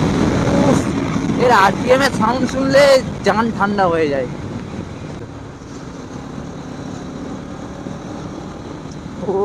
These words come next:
ও, ও, জুলপিয়া পাঁচ কিলোমিটার দেখাচ্ছে এখান থেকে। তো চলে এসেছি, এই যে ঝিঙ্কি পোল দেখতে পাচ্ছ, তো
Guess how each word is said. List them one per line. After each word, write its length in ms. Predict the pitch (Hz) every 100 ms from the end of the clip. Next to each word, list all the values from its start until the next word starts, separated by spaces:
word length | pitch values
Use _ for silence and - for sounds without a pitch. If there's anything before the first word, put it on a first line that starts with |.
| 208 214 180 156 160
ও, 20 | 170 139 - 139
ও, 40 | 151 139 131 - - - - -
জুলপিয়া 560 | 190 202 - 220 214 202 -
পাঁচ 200 | 180 - -
কিলোমিটার 480 | 202 196 180 170 - -
দেখাচ্ছে 340 | 127 127 - 127
এখান 160 | 123 131
থেকে। 180 | - 120 - - - - - -
তো 80 | 156 151 156 - - - - - - - -
চলে 220 | 175 196 208
এসেছি, 280 | - - 233 214 - - - 151
এই 80 | 160 165
যে 60 | 180 135
ঝিঙ্কি 280 | 165 165 190
পোল 140 | 151 180 180
দেখতে 220 | 170 185 170
পাচ্ছ, 220 | 180 - 233 233 - - - - - -
তো 80 | -